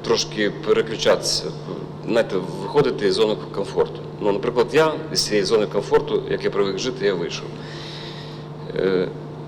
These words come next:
тому просто прохання, щоб допомогти військовим, щоб наша Одещина залишилась в кордонах нашої держави, щоб ця Одещина була в складі України, то треба просто, от, знаєте, ка-,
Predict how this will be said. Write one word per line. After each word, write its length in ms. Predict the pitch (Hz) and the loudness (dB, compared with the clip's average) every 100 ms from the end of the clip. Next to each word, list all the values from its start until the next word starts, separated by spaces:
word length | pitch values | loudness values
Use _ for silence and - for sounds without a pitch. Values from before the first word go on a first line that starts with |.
| - | -2
тому 400 | 123 123 143 131 | 2 6 6 4
просто 440 | - - 127 - 113 | 2 2 2 2 0
прохання, 540 | 113 - 101 87 80 - - | -2 4 4 4 -2 -6 -4
щоб 420 | - 110 117 - - - - - - - - - - - - | -2 4 4 4 -2 -10 -12 -12 -12 -12 -12 -12 -12 -10 -4
допомогти 420 | 113 120 117 123 120 | -2 0 -2 4 4
військовим, 460 | 113 - 156 135 | 4 6 6 6
щоб 180 | - 101 | 2 4
наша 340 | 110 - 110 | 4 4 6
Одещина 600 | 95 104 113 104 95 95 | 6 6 6 6 4 2
залишилась 680 | 95 107 110 - 95 90 - - 85 78 82 | 4 4 4 4 4 2 -2 -6 -6 -6 -2
в 320 | 90 98 92 - - - - - | 4 4 4 2 -4 -10 -10 0
кордонах 540 | 110 104 104 92 - - - - - - - - - | 2 4 4 4 0 -6 -12 -12 -12 -12 -12 -12 0
нашої 320 | 110 104 101 92 | 2 4 4 4
держави, 440 | 107 131 151 131 | 4 6 6 6
щоб 220 | - 101 87 | 2 -2 2
ця 180 | 120 | 4
Одещина 440 | 104 107 98 95 92 | 6 6 4 2 2
була 360 | 90 104 95 - - - - - - - - - - - | 6 8 8 4 -6 -10 -12 -12 -12 -12 -12 -12 -10 -4
в 80 | |
складі 380 | - - 110 92 | 0 6 6 8
України, 640 | 95 92 120 139 143 110 - - - - - - | 6 8 6 6 6 2 0 -10 -12 -12 -8 2
то 440 | 98 95 92 92 - - - | 4 6 4 0 -4 -10 0
треба 220 | 123 113 | 4 4
просто, 440 | - 123 127 - 104 | 4 4 4 6 2
от, 100 | 85 | 4
знаєте, 280 | 120 123 98 | 2 2 2
ка-, 240 | 120 | 2